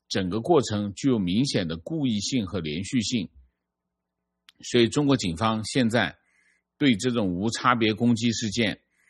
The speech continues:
都，都用淡化的方式来进行掩盖，啊。那么这个行为引发网民的强烈不满，那网民接力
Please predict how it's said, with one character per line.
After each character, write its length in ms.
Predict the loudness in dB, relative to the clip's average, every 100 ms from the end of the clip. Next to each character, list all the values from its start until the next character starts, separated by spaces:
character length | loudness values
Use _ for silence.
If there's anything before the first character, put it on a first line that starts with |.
| _ _ _ 0
都， 300 | 0 0 -10 -16 -16 -8
都 200 | 0 4
用 240 | 6 6 4 6
淡 280 | 6 8
化 220 | 4 2 2
的 140 | 0
方 260 | -4 -4 -4
式 340 | -6 -6 -8 _ _
来 240 | -4 -4
进 180 | -2 -4
行 240 | -4 -2 -2
掩 260 | -4 -8 -4
盖， 340 | -2 -2 -6 _
啊。 200 | _ -20 -20 _ _ _ -6
那 80 | 0
么 120 | 0
这 120 | 0
个 100 | -2
行 220 | 0 2
为 120 | 4
引 220 | 2 0 0
发 160 | 2
网 260 | 2 0 -2
民 200 | -2 0
的 120 | 0
强 300 | -2 -6 0
烈 140 | 2
不 160 | 2 0
满， 260 | -4 -6 -12 _ _ _ _ _ -2
那 120 | 2
网 240 | 4 4
民 160 | 4 2
接 220 | 4 2
力 180 | 2